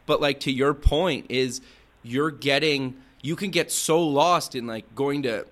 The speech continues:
a networking event every night, trying to read, like, twelve books at a time, and, or at least chapters in a bunch of books.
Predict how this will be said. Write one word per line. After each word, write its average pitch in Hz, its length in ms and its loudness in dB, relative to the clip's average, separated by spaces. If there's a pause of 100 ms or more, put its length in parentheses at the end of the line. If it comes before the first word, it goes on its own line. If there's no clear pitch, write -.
a 120 60 -4
networking 135 500 -2
event 120 240 -4
every 107 320 -6
night, 156 420 0 (240)
trying 135 300 -2
to 131 80 -2
read, 131 540 -6 (300)
like, 117 200 -6 (200)
twelve 143 440 0
books 175 280 2
at 139 100 0
a 120 80 -2
time, 175 580 0 (380)
and, 131 320 0
or 143 200 -2
at 147 120 -4
least 156 240 -4
chapters 160 540 0
in 175 100 -4
a 180 60 -2
bunch 170 240 -4
of 170 80 -10
books. 190 280 -8